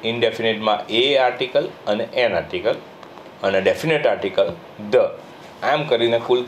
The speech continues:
ત્રણ article આપણે શીખવાના છીએ. તો પહેલા વાત કરીશું indefinite articles એ અને એનની.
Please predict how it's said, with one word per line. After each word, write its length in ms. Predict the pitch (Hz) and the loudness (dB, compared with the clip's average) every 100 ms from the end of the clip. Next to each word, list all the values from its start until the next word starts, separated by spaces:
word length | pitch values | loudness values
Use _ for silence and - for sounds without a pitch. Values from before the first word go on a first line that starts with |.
| - | 0
ત્રણ 220 | 127 156 | 2 2
article 500 | 101 - 196 185 135 | 0 -2 -2 0 2
આપણે 320 | 117 - - - - - - | 2 2 2 0 -16 -20 -14
શીખવાના 680 | - - 120 - 90 82 135 - - - - - | -6 -2 -2 2 0 2 -2 -6 -18 -20 -12 -4
છીએ. 420 | - 127 85 - - - - - - - - - | 0 2 2 -2 -8 -20 -20 -20 -20 -20 -20 0
તો 360 | 202 214 - - - - - - - - - - - - - | 2 2 0 -6 -18 -20 -20 -20 -20 -20 -20 -20 -20 -20 0
પહેલા 300 | 170 180 190 | 2 4 4
વાત 300 | 156 131 - | 4 2 2
કરીશું 480 | 104 - - 170 175 - - | 2 4 0 0 -2 -6 0
indefinite 760 | 202 214 165 120 127 107 101 | 2 4 4 4 4 4 2
articles 880 | 98 - 101 113 202 - - - - - - - - - | 0 -4 -2 0 0 -2 -4 -6 -10 -16 -20 -20 -16 -2
એ 180 | 135 151 | 2 4
અને 340 | 104 120 - - - - | 4 2 0 -8 -8 0
એનની. 500 | 101 95 92 104 | 2 2 -2 -4